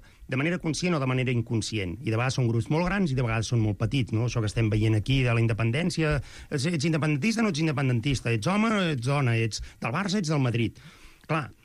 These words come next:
a partir de la pertanyença al grup, que és un dels sentiments més potents de la humanitat,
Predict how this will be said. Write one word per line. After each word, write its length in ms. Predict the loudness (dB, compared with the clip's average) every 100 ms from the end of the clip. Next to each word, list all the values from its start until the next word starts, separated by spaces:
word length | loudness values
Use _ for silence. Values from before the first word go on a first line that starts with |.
| -8
a 80 | -6
partir 240 | -4 -2 0
de 20 |
la 80 | 0
pertanyença 560 | -2 -2 0 0 0 0
al 80 | 0
grup, 220 | 0 0
que 80 | -2
és 60 | 0
un 80 |
dels 160 | 0 0
sentiments 400 | -2 0 0 2
més 160 | 0 -2
potents 460 | -4 0 0 0
de 80 | 0
la 60 | 0
humanitat, 560 | 2 2 2 0 -2